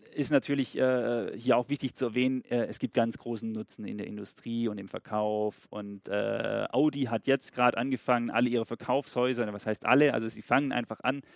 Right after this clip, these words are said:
in die Verkaufshäuser V-R-Brillen zu stellen. Ähm, hauptsächlich deshalb, weil es cool ist, aber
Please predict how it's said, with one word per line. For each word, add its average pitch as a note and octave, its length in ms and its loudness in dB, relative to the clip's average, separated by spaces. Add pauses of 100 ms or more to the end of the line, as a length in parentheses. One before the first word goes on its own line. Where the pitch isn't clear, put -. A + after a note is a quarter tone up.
in C3 100 -4
die C3+ 100 4
Verkaufshäuser B2 880 2
V-R-Brillen E3 680 4
zu E3+ 140 -8
stellen. F#3+ 420 0 (800)
Ähm, C3 640 0 (1040)
hauptsächlich D#3+ 760 0
deshalb, E3 520 6 (260)
weil A2+ 200 2
es - 200 -12 (400)
cool G3 280 -4
ist, - 460 -6 (340)
aber E3+ 760 6